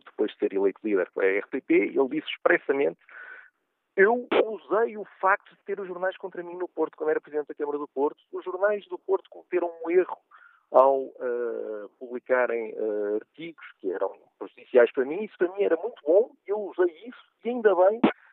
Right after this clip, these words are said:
que eu tinha má imprensa." Portanto, Rui Rio entende, sempre entendeu, e, e uma das formas de afirmar a sua personalidade e o seu poder desde o Porto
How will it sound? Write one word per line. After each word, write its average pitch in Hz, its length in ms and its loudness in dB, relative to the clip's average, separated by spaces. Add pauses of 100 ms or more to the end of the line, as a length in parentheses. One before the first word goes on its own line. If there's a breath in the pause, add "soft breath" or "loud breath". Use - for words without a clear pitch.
(140 loud breath)
que 208 260 -8
eu 190 140 -4
tinha 196 220 -6
má 190 140 4
imprensa." 127 520 -8
Portanto, 104 260 -14 (200)
Rui 127 140 -6
Rio 170 200 -4
entende, 202 500 0
sempre 139 260 -6
entendeu, 190 540 -2 (360 soft breath)
e, 110 420 -10
e 123 140 0
uma 180 200 4
das 143 240 2 (200)
formas 156 400 2
de 107 160 -18
afirmar 135 720 -6
a - 40 -8
sua 123 140 -10
personalidade 127 680 -4
e 110 40 -16
o 104 120 -20
seu - 120 -12
poder 135 460 -8
desde 139 260 -12
o - 40 -18
Porto - 340 -8